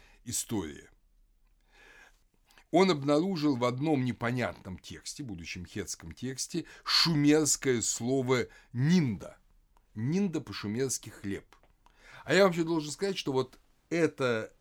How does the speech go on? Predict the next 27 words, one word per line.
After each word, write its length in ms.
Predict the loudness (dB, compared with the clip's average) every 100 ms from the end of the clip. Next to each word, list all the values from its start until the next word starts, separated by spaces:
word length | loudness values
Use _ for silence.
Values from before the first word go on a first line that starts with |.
| _
э, 340 | -6 -4 -4 -10
субстрат 880 | -14 -14 -10 -6 -2 0 -2 -6 -20 _ -20 -20 -8
малазийский, 1120 | 0 2 2 0 -2 -6 -8 -8 -8 -10 -10 -20 _
там, 340 | 0 2 0 -4
как 220 | -2 -2 0
и 40 |
у 120 | 0
нас 260 | 2 0 -4
сейчас, 480 | -10 -12 -14 -14 -10
да, 260 | -8 -8 -12 -20 -10
у 60 | 0
нас 220 | 2 2
сейчас 340 | 0 -2 -2
легко 400 | -4 -4 0 2
обнаружить 640 | 2 0 -4 -2 -4 -6 -8
в 80 |
русском 340 | -8 -8 -8 -10
языке 380 | -8 -8 -4 -2
массу 460 | 0 -2 -2 -8
заимствований 1040 | -4 -4 -2 -6 -10 -10 -6 -4 -4 -6 -10 -20 -10
из, 220 | -4 0
скажем, 840 | 0 -2 -4 -4 -6 -8 -12 -14 -6
англосаксонских 920 | -4 -4 -6 -12 -10 -10 -10 -14 -16
языков, 600 | -14 -14 -14 -14 -14 -16
из 300 | -14 -10 -10
французского 720 | -12 -14 -12 -12 -12 -14 -12
языка, 580 | -12 -12 -12 -10 -10